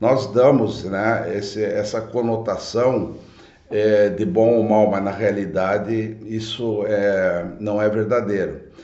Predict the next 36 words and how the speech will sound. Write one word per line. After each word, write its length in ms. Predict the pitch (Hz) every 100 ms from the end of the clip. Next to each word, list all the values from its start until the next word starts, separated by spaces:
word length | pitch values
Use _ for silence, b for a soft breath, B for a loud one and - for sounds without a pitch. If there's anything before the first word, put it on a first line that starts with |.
| B B
Então, 260 | - 113 160
muitas 380 | 180 196 196 -
vezes, 480 | 117 131 170 123 110
nós 200 | - -
temos, 300 | 127 127 120
assim, 300 | 117 - 131
um 180 | 131 110
raciocínio 680 | 123 123 107 - 127 131 120
muito 260 | 127 123
comparativo. 800 | - - - 131 127 - 101 90
"Ah, 160 | 95 104
eu 160 | 110
gosto, 580 | 101 92 107 104 - 101
ah, 40 | 101
eu 140 | 110
não 180 | 117 113
gosto, 600 | 87 101 107 - - 76 B B -
isso 240 | 110 -
é 60 | 117
bom, 560 | 90 87 110 107 98
isso 240 | 101 101 123
é 60 |
mal, 580 | 117 92 92 104 98 90
isso 240 | 95 - 117
é 80 |
certo, 800 | 110 - 101 110 101 92 - 90 92
é 240 | 95 107
errado", 680 | 101 92 101 107 98 - - B B B B
né? 340 | 82 92 107 90 B -
Então, 220 | 139 147
quando 160 | 185
a 40 | 190
gente 260 | 190 - 139
tá 180 | 147
nessa 300 | 143 - 123
dualidade, 960 | 107 117 110 92 76 85 107 131 - 107